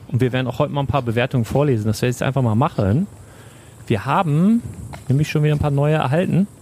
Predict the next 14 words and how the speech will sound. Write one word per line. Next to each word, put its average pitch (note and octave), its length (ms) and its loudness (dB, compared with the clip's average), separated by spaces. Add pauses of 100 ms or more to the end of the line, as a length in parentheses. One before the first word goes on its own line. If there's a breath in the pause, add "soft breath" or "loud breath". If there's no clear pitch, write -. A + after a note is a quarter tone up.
(680 loud breath)
Und D#3+ 120 0
wir F#3 100 0
haben F#3+ 100 0
auch F3 120 0
ein F3+ 80 0
paar E3+ 180 -4
Kommentare E3 540 0
zur D#3 180 0
letzten C#3+ 420 -2
Folge. G#2+ 340 0
Was A#2 140 -2
machen C#3+ 220 0
wir C#3+ 80 0
zuerst? - 640 -2